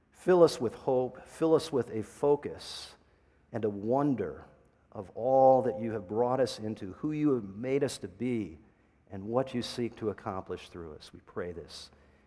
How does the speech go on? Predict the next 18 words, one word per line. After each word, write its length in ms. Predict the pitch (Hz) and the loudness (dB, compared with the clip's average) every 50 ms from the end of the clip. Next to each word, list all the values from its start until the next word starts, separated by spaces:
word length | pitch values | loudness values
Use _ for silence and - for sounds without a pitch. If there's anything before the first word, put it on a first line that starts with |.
| - - | -20 -18
in 100 | 90 85 | -18 -14
Jesus' 540 | 80 101 104 98 95 85 85 73 - - - | -10 -8 -6 -6 -6 -8 -10 -12 -14 -16 -16
name. 240 | 82 76 62 64 - _ _ _ _ _ _ - - _ - | -18 -20 -20 -20 -20 _ _ _ _ _ _ -20 -20 _ -20
Amen. 340 | 92 82 78 82 78 76 73 - - _ _ _ _ _ _ _ _ _ _ _ _ _ - - - _ _ _ _ _ _ _ _ _ _ _ _ _ _ _ | -18 -16 -16 -16 -16 -18 -18 -20 -20 _ _ _ _ _ _ _ _ _ _ _ _ _ -20 -20 -20 _ _ _ _ _ _ _ _ _ _ _ _ _ _ _
Well, 160 | - 147 143 | -4 -4 0
at 180 | - 143 180 185 | 2 2 2 4
the 80 | - 135 | 2 0
heart 380 | - - - - 185 180 175 | 0 0 2 4 6 6 6
of 120 | 151 123 120 | 4 2 2
this 220 | 135 113 - - | 2 2 2 0
letter 300 | 123 120 117 110 107 110 | 0 2 2 2 2 0
is 100 | 107 - | -2 -2
this 160 | - 123 - | -4 -6 -6
concept 540 | - - - 160 151 147 143 - 139 - - | -6 -4 0 2 2 4 2 2 -2 -2 -2
we 80 | 123 110 | -4 -2
find 400 | - - 131 127 123 127 123 117 | 0 2 2 4 4 2 2 0
in 240 | - 127 123 117 113 | 0 0 0 0 0
verse 580 | 92 113 117 113 110 - - - - - - | 0 0 0 0 0 0 -4 -6 -8 -10 -12